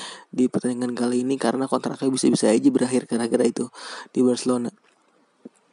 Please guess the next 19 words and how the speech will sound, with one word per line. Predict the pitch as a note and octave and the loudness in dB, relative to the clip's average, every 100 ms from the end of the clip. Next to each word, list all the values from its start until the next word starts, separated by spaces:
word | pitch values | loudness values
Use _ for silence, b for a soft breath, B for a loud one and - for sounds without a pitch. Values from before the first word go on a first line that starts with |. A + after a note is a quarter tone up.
| _ _ - B B B B B C3 | _ _ -20 B B B B B 2
Oke, | C3+ - F3+ F#3+ B B _ _ | 4 4 4 2 B B _ _
eh, | C3 D3 D3 | 0 2 2
mungkin | D#3 D#3+ F3 | 2 4 6
itu | D#3+ C#3+ | 8 8
aja | C#3 E3 E3+ | 8 6 6
podcast | C#3+ - - C#3+ C#3+ | 2 2 0 2 2
Retropus | C#3 C#3 C3+ D3 | 2 2 0 4
dari | C3+ C3+ | 6 6
hari, | C3+ B2+ B2+ B2+ | 6 4 4 2
hari | - C3 C3 B2+ | -2 -2 0 0
ini. | C#3 F3+ - B B B B B _ - | 2 2 0 B B B B B _ -2
Eh, | C#3 C#3 C#3+ C#3+ C#3+ C#3+ C#3+ C#3+ D3 - - - _ _ _ _ _ _ _ _ _ - | 2 4 4 4 4 4 4 2 2 0 -2 -10 _ _ _ _ _ _ _ _ _ -2
ini | D3 D3+ | 2 6
gue | D3+ | 6
bet-, | C3+ A2+ - | 6 0 4
dua | B2+ | 4
kali | C3+ C3+ | 6 4
berturut-turut | A#2+ - B2 B2 C#3+ D3 | 2 2 2 4 4 4
karena | C3 C3+ C#3 C#3+ C#3 | 2 0 2 2 0